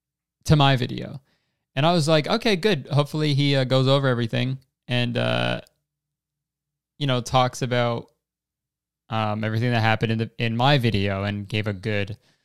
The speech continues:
uh, rebuttal." But um, spoiler alert, <laughs> he, he, uh, he didn't do that.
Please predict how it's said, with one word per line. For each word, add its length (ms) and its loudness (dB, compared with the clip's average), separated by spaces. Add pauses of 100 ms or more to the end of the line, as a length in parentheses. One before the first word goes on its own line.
(300)
uh, 140 -2
rebuttal." 640 0
But 240 -8 (1600)
um, 640 2 (460)
spoiler 580 0
alert, 520 0 (240)
<laughs> 240 -4
he, 300 4 (600)
he, 300 0
uh, 400 0 (960)
he 180 0
didn't 180 0
do 120 -6
that. 200 -14